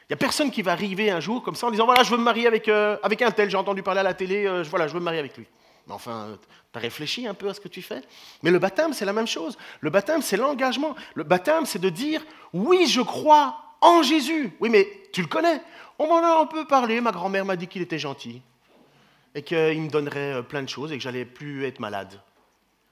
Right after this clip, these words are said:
Ah, moi, je veux celui-là. Mais c'est, c'est, ça, c'est, c'est, ça n'a rien, ça n'a, ça n'a rien de chrétien, ça.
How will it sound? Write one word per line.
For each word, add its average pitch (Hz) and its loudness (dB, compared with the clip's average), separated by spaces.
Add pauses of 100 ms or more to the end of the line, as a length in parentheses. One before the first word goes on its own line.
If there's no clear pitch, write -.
(120)
Ah, 143 0
moi, 143 -2
je 113 -8
veux 127 -8
celui-là. 95 -14 (480)
Mais 156 -6 (160)
c'est, - -10 (220)
c'est, - -12
ça, - -10
c'est, 110 -10 (480)
c'est, - -14
ça - -16
n'a 107 -10
rien, 196 -8
ça - -16
n'a, 120 -16 (220)
ça - -14
n'a 123 -8
rien 185 -6
de 214 -8
chrétien, 247 -12
ça. 110 -18